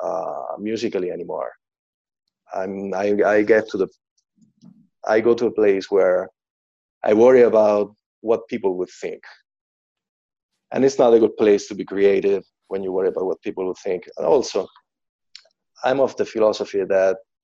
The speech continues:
people will like things. People may like things that they didn't expect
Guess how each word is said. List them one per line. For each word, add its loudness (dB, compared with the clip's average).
people 2
will 0
like 2
things. -8
People 4
may 2
like 2
things -8
that -8
they 2
didn't -2
expect -8